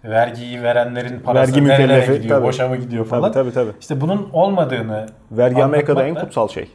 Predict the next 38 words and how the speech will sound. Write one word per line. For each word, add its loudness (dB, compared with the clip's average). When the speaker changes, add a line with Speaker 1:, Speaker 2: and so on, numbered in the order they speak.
Speaker 2:
Yani -6
Speaker 1:
Evet. 2
Speaker 2:
sen 0
benim 0
paramı 0
çarçur 0
edersen -2
o -6
çok -6
çok -2
büyük -4
bir -6
Speaker 1:
Evet. -4
Vermezsen 4
Speaker 2:
<laughs> 4
sorumluluk. 0
Speaker 1:
de -4
çok -10
ciddi -8
sıkıntıların -4
Speaker 2:
E, -2
tabii. -6
Speaker 1:
oluyor. -6
Speaker 2:
E, -16
tabii. -6
Speaker 1:
E, -10
ver-, -2
verdiğin 0
zaman -4
da -4
Speaker 2:
Bizim -2
Speaker 1:
işte -6
Speaker 2:
pek 2
Speaker 1:
takip 4
Speaker 2:
alışık 2
Speaker 1:
ediyorsun. 4
Speaker 2:
olmadığımız -2
kültür. -10